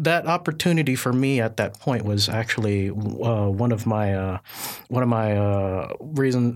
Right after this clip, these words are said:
one of the reasons why I left over, uh, for, for California at that point. Um, as far as when I came back here,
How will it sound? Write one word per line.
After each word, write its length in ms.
one 200
of 80
the 80
reasons 320
why 160
I 100
left 420
over, 340
uh, 180
for, 320
for 240
California 680
at 360
that 180
point. 340
Um, 460
as 140
far 280
as 320
when 160
I 100
came 320
back 340
here, 520